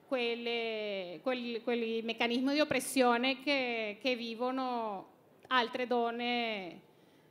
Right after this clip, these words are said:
in questo caso migranti, no, no, non europee, non bianche, eccetera. Però, eh, sì, senza dubbio, credo che ci sia tanto da, da riflettere,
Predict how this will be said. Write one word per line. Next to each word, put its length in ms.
in 120
questo 260
caso 360
migranti, 520
no, 260
no, 240
non 260
europee, 600
non 180
bianche, 380
eccetera. 420
Però, 300
eh, 1040
sì, 180
senza 320
dubbio, 340
credo 380
che 200
ci 120
sia 320
tanto 360
da, 160
da 280
riflettere, 1120